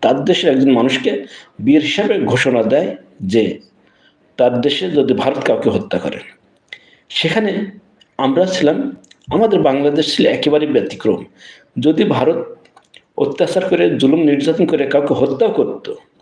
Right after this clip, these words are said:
তারপরও আমাদের যারা ক্ষমতায় ছিল এরা বলতো কি,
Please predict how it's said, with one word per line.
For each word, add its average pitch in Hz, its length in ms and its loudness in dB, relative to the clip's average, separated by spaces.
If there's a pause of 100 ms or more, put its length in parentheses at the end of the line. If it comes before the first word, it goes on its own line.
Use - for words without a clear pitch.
(640)
তারপরও 160 600 0 (220)
আমাদের 170 420 0
যারা 151 420 0
ক্ষমতায় 131 400 2
ছিল - 300 0 (300)
এরা 151 280 2
বলতো 131 320 2
কি, - 280 0